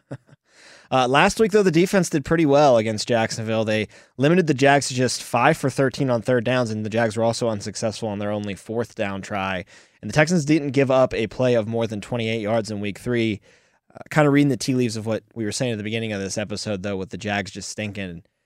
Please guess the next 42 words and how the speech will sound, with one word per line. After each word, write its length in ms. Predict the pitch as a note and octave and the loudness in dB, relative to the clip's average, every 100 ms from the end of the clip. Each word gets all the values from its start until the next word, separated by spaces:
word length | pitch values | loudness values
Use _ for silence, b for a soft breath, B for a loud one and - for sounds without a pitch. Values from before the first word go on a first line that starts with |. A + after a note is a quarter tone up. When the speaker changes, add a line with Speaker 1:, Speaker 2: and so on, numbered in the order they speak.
| _ | _
Speaker 2:
that 80 | A#2+ | -4
might 180 | B2 A2+ | -4 -4
tell 140 | B2+ A#2 | -2 -2
you 80 | |
more 140 | A2 A2+ | 0 -2
about 160 | G#2 F#2 | -4 -6
the 80 | |
Jags 340 | F#2 G#2 G#2 G2 | -6 -4 -4 -6
offense 380 | G2 - F#2+ - | -8 -8 -14 -12
than 140 | F#2 | -12
this 120 | F#2+ - | -12 -12
Texans 380 | G2+ - F#2 | -12 -12 -16
defense, 420 | G2 G#2+ - F#2+ - | -12 -10 -10 -10 -10
you 60 | G#2 | -10
know, 140 | F#2 - _ | -12 -16 _
figuring 280 | D#3+ E3+ D#3 | -2 0 -2
Speaker 1:
Yeah. 80 | C3+ | -2
Speaker 2:
things 220 | C3 B2 | -2 0
out 200 | B2 A#2 | -2 -2
and 80 | A2 | -4
turning 260 | - B2+ A#2+ | -4 -2 0
it 80 | |
all 200 | A#2 A2 | 0 0
on 200 | A2 A2+ | 0 0
against 280 | G#2 G2 F#2 | -4 -6 -8
the 40 | G2 | -10
Jacksonville 500 | G#2 F#2 - F#2+ F#2 | -8 -8 -8 -8 -8
offense. 580 | F#2 - C2+ E2 - - - | -8 -10 -14 -14 -16 -16 -2
Speaker 1:
Yeah, 360 | G#3+ A3 D#3+ | 0 2 0
like, 260 | C#3 E3+ E3 _ | 0 -4 -6 _
Houston's 480 | - D4 E4+ C4+ - | -4 -2 -2 -2 0
fan 280 | F#3+ F#3 E3+ | 0 -2 0
base, 360 | C3+ B2 B2+ | -2 -2 -4
like 200 | B2+ C3 | -8 -6
we 120 | C3+ C3 | -2 -2
opened 220 | A#2+ A2 | -2 -6
the 40 | |
show, 340 | G2+ A#2+ A2 G#2 | -6 -6 -6 -6
should 160 | - | -4
be 80 | D3+ | -4
very 420 | C#3 F3 F3+ E3+ D3+ | -2 0 0 -2 -6
excited. 520 | - - F#2 B1+ | -6 -4 -4 -6